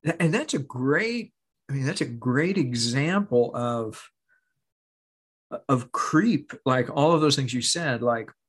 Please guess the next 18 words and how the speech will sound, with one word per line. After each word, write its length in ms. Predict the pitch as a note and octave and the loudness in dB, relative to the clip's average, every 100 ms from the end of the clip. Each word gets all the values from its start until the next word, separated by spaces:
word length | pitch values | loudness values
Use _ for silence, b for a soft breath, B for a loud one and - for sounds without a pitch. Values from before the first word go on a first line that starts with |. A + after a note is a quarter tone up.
| _ _ _ - | _ _ _ -12
like 140 | A2 | -12
apps, 440 | - C#3 B2+ A2+ - | -6 -2 0 0 -4
like 160 | C3 | -4
sports, 560 | - - B2 A#2+ A2 - B B B _ | -6 -2 0 0 -2 -6 B B B _
the 80 | A#2+ | -6
news, 540 | A#2+ B2+ C3 B2+ A#2 - | -2 0 2 2 0 0
any 260 | C#3 D3 D3 | 0 2 2
of 120 | B2 | 0
the 180 | B2 B2 | -4 -4
entertainment, 640 | B2 A#2+ - C#3 C3 - | -4 -4 -4 -2 -2 -4
all 280 | - C3+ F3+ | 0 0 2
of 140 | C3+ A#2+ | 0 0
that 220 | A#2 - | -4 -2
stuff, 720 | - - D3+ C3+ C3 C3 - | -2 0 0 0 -4 -6 -8
it, 160 | B2+ - | -6 -4
it 180 | B2+ C3 | -6 -4
creeps 540 | - E3+ E3 D#3+ - | 0 4 6 4 0
in 640 | C#3+ C#3 C3+ C3+ C#3 C#3 | 0 0 0 2 2 0